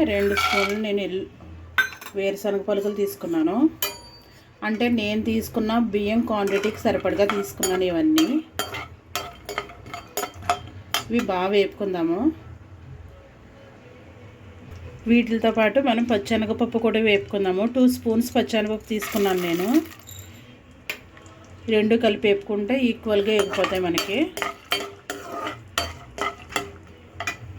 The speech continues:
చూడండి, మనకి పలుకులు శనగపప్పు వేగుతుంది కదా. ఇప్పుడు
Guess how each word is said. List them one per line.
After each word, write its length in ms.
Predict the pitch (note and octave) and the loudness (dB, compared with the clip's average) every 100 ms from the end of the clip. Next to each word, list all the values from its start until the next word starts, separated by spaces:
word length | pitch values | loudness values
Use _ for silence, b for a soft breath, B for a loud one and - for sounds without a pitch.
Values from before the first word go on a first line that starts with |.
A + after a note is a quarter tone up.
| - - - - - - - | -16 -18 -18 -18 -18 -18 -2
చూడండి, 300 | B3+ A#3+ B3 A#3 | 4 6 8 6
మనకి 180 | G#3+ - A3+ | 2 -2 0
పలుకులు 400 | G#3 G#3 G#3+ B3 B3+ | 0 0 2 2 2
శనగపప్పు 480 | C4 G#3+ G#3 A3+ A3 A3+ | 0 0 -2 -4 0 2
వేగుతుంది 400 | G3+ G3+ G#3+ G#3 G3+ | 2 2 0 2 2
కదా. 160 | A3+ E4 B B B B A#3 | 2 0 B B B B 0
ఇప్పుడు 260 | A#3 B3 | 4 6